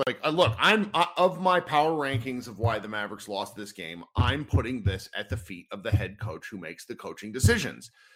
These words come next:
You know, we'll circle some of the things that he did. It involves, you know, basically insisting on JaVale McGee being a Maverick.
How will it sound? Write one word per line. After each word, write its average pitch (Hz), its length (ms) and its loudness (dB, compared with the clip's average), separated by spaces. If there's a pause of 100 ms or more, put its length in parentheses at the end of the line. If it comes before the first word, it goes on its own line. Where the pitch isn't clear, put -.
(120)
You - 80 -10
know, 92 120 -4
we'll 123 180 -4
circle 196 360 4
some 165 220 2
of 151 80 0
the 123 80 -6
things 135 360 -2
that 110 120 -6
he 131 160 -8
did. 139 320 2
It 101 160 -4
involves, 117 720 0
you 117 80 -8
know, 95 300 -4 (480)
basically 143 480 2
insisting 110 680 -4
on 101 500 -2 (280)
JaVale 127 420 2
McGee 120 240 0
being 107 280 -2
a - 20 -6
Maverick. 95 540 2